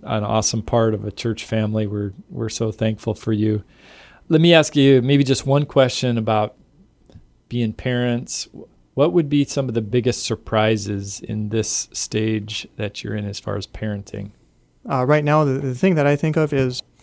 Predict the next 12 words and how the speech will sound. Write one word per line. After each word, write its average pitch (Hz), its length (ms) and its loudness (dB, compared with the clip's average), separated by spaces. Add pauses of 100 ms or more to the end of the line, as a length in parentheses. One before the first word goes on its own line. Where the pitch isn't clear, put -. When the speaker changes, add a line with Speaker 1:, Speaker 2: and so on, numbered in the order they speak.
(220)
Speaker 2:
how 139 160 4
amazing 135 380 2
it 123 60 -2
is 120 300 -4 (380)
to 127 440 -2 (500)
be 139 80 0
able 135 120 2
to 131 60 -4
see 156 180 -4
him 127 160 -2
grow. 131 340 -4 (180)
Speaker 1:
Yeah. 101 420 -6